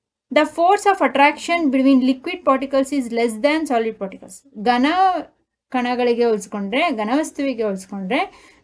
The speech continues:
ದ್ರವದ ಕಣಗಳು ಬಲ ಕಡಿಮೆ ಇರುತ್ತೆ.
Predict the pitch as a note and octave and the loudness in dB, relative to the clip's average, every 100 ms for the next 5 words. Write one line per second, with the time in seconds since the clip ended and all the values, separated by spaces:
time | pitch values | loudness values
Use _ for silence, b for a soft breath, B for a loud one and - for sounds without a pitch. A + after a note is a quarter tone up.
0 | G#3 B3 B3 D#4+ E4 C4+ A3+ A3+ A#3 F4 | 2 4 6 4 4 2 0 0 2 2
1 | A4 _ _ _ _ _ _ _ _ _ | -2 _ _ _ _ _ _ _ _ _
2 | - A3 G#3+ B3 E4+ E4+ _ - A#3 A3+ | -6 -2 2 2 0 -6 _ -4 -2 0
3 | A3+ G3+ F3+ - E3+ - _ | -2 -6 -10 -12 -14 -16 _